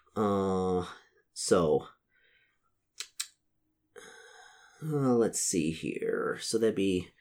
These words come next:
uh, uh, so, so if we go to page thirteen, no, what is it? Twelve? Yeah.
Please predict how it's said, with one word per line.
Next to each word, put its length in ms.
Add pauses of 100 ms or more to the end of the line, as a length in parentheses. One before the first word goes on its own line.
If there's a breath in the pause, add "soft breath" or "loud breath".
(680 soft breath)
uh, 300 (2000 loud breath)
uh, 760 (880 loud breath)
so, 960 (480 loud breath)
so 180
if 60
we 80
go 220
to 500 (180)
page 500 (480)
thirteen, 280 (680 loud breath)
no, 140
what 220
is 100
it? 180 (220)
Twelve? 720
Yeah. 140